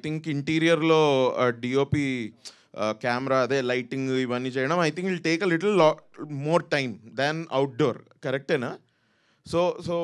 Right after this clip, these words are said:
but, uh, మాది at least ఒక హాఫ్ షో ఇంట్లోనే జరుగుతుంది. ఆ, అందులో ఒక, I think, ఓ వన్ వీక్ కంటే పైగా we shot at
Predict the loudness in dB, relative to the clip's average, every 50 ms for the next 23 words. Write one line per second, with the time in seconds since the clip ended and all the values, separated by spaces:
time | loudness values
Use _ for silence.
0 | -6 -4 -2 -4 -4 -2 -2 -4 -2 0 0 -2 -4 -8 _ _ _ _ _ _
1 | _ -6 -4 -2 -2 0 -2 -2 -2 0 0 0 0 -2 -4 -6 -8 -8 -6 -4
2 | -4 -2 -2 -2 0 0 0 0 -2 -4 -4 -2 -2 -2 -2 -4 -6 -2 -2 -2
3 | -2 0 -2 0 -2 -2 -2 -6 -10 -10 -10 -10 -8 -8 -10 -10 -12 _ _ _
4 | _ _ _ _ _ _ -8 -4 -4 -2 -2 -2 -2 -2 -2 -4 -4 -2 0 2
5 | 4 4 4 2 0 -2 -2 -2 -2 -4 -6 -6 -2 -2 0 0 0 -2 -2 -4
6 | -6 -6 -8 -8 -10 -8 -8 -8 -6 -4 -4 -4 -2 -2 -4 -4 -4 -6 -6 -8
7 | -6 -4 -2 -2 -2 -2 -4 -8 -8 -8